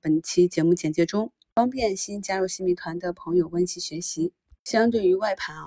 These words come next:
咱们真心是抗跌的，上证呢也是走出一个假阳线，后期呢市场还会有震荡，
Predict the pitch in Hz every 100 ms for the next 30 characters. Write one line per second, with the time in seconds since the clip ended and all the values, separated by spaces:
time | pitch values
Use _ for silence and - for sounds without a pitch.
0 | 156 170 165 170 170 - - 185 180 190
1 | 190 156 - 165 165 165 151 - _ -
2 | 190 180 185 170 160 160 156 165 - 143
3 | - 165 165 180 156 - 151 147 151 156
4 | 208 190 - _ _ - 226 214 214 190
5 | 196 185 156 151 151 170 160 - 175 180
6 | 170